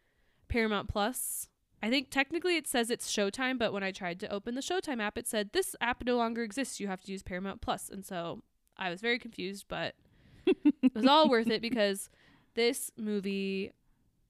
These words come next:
Speaker 1: um, which I was nervous to watch, as I was telling Taylor earlier, 'cause I knew it would make me feel too many feelings and break me a little bit inside, but it's the kind that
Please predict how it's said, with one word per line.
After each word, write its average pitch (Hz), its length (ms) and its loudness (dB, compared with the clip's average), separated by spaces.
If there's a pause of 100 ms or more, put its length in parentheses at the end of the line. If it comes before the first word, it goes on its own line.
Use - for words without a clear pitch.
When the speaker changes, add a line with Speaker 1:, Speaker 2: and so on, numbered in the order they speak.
(200)
Speaker 1:
um, 190 760 -2 (120)
which 226 160 0
I 233 120 6
was 233 240 4
nervous 240 320 2
to 269 100 -2
watch, 233 520 0
as 208 100 -4
I 202 40 0
was 202 100 -4
telling 208 180 -6
Taylor 208 240 -6
earlier, 196 280 -4
'cause 202 140 -12
I 190 80 -4
knew 185 200 -4
it 185 60 -4
would 190 280 -4
make 190 140 -6
me 190 100 -6
feel 180 440 -6 (340)
too 208 160 -6
many 190 200 -4
feelings 185 580 -6
and 170 500 -10 (680)
break 208 280 -2
me 220 140 0
a 214 80 0
little 214 180 0
bit 220 200 0
inside, 214 680 -2
but 185 340 -2
it's - 140 -8
the - 80 -10
kind 359 340 -4
that 330 220 -4